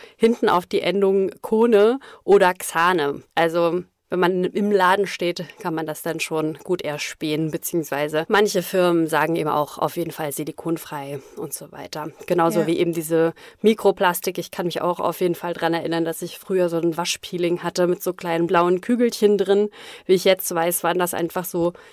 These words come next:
Speaker 1: Mini-Plastikkügelchen, mit dem ich mir mein Gesicht abgeschrubbt hab.
Speaker 2: Ja.
Speaker 1: Total bescheuert.
Speaker 2: Ja. Ich hab sowas auch mal besessen, hab ich auch erst im Nachhinein erfahren.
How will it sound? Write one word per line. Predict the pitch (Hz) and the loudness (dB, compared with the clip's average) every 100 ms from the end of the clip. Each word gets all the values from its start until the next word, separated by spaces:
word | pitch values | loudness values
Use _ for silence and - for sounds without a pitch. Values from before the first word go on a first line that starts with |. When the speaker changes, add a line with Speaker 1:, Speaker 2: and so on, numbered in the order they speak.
| _ | _
Speaker 1:
Mini-Plastikkügelchen, | 214 294 202 180 147 - 160 - 190 180 175 - 180 | 6 8 8 4 0 2 -2 -2 0 2 2 2 2
mit | 175 185 | 2 4
dem | 185 | 2
ich | 185 214 | 2 0
mir | 185 | 0
mein | 185 185 190 - - - - | 2 0 0 -6 -20 -20 0
Gesicht | 208 330 - - | 2 2 -2 -8
abgeschrubbt | - 147 - 156 - - | -6 -8 -6 -8 -10 -12
hab. | - | -8
Speaker 2:
Ja. | 226 | -6
Speaker 1:
Total | 226 202 190 | -4 -4 -4
bescheuert. | 202 - 208 160 147 - - | -6 -6 -4 -4 -6 -10 -12
Speaker 2:
Ja. | 190 | -8
Ich | 226 | -6
hab | 233 | -8
sowas | 185 202 214 196 | -10 -8 -6 -6
auch | 214 | -6
mal | 226 190 | -6 -8
besessen, | 185 190 233 240 254 | -8 -8 -8 -10 -8
hab | 208 | -8
ich | 190 180 | -6 -6
auch | 180 | -6
erst | 175 170 | -8 -8
im | |
Nachhinein | 160 170 170 165 | -8 -8 -8 -10
erfahren. | 165 170 170 175 | -12 -12 -14 -10